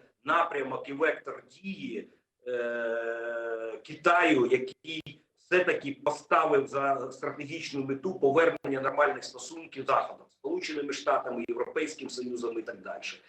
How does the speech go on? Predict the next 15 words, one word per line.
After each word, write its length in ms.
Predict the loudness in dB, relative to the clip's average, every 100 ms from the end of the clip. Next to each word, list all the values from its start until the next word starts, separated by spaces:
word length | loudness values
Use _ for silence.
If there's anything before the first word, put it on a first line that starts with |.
| _ _ _
І 60 | -14
Путін, 400 | 4 6 8 8
який 340 | 8 6 6
розповідає 640 | 6 4 0 2 4 6 4
про 380 | 4 6 6 2 -12 _ _
збільшення 480 | -6 -4 -4 -2 -2
товарообігу 720 | 0 2 4 4 2 -2 -2
до 100 | -6
двохсот 480 | -6 -8 -2 -2 -2
мільярдів, 520 | -4 4 4 4 -2
які 220 | -6 -4 -2
вони 260 | -2 -2
досягнуть, 600 | -4 -6 -6 -8 -8 -8
і 40 | -10
він 140 | -16